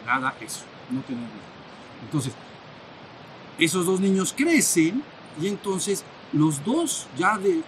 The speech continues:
adultos dicen, "No, pues yo quiero tener una vida próspera, quiero tener a mi familia", en su conciencia, en su conciencia.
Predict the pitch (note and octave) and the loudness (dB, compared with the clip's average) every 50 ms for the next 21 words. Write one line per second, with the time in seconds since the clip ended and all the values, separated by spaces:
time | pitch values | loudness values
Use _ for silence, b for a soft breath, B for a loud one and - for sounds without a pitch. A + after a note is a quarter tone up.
0 | - D#3+ E3 F3 A#3+ G#3+ E3+ - F3 D#3+ C#3 - E3 F3 A#3+ C#4 - D3 B2 D#3+ | -2 -2 -2 0 0 -2 0 0 -2 -2 0 0 0 0 -2 -2 -4 -2 0 0
1 | E3 D#3 E3+ E3+ D#3+ D#3+ E3+ E3+ E3+ D#3+ D#3 D#3 D3 D3 C#3+ - F#3+ G3+ G#3+ A#3 | 0 2 2 0 2 0 0 -4 -2 -2 0 0 -2 -2 -4 -4 -4 -4 -2 -4
2 | A3+ - - G3+ E3+ D3 B2+ - D3+ D3 - - C3+ D3 C#3+ C#3+ D3 C3+ C3+ C#3 | -4 -4 -4 -4 -4 -2 0 0 0 0 -2 -4 -4 -4 -2 0 -2 -2 -2 -4
3 | C#3 D#3 F3 G3+ G#3+ G3 D#3+ C3+ C3+ C#3 - - F#3+ G3 - C4+ C4+ C#4 B3+ - | -4 -4 -4 -2 -2 -4 -4 -4 -6 -8 -6 -6 -6 -4 -2 0 2 2 2 2
4 | - - A#3+ B3+ C#4 D4 C4+ - - - C#3 C#3 C3+ A#2 G#2 - - - - - | 2 2 4 4 4 2 2 0 0 -2 -4 -4 -4 -4 -6 -8 -12 -16 -18 -18
5 | - - - - - - - - - - - A3+ C#4 C#4+ A3+ - - C#4+ B3+ - | -18 -18 -18 -18 -18 -18 -18 -18 -12 -4 0 2 2 2 4 4 4 4 4 4
6 | C#4 C#4 B3+ G#3+ - - B3 C4+ D4 D#4 D4+ C4+ - - - C#3+ | 2 0 0 2 2 4 4 4 6 4 4 4 2 0 -4 -6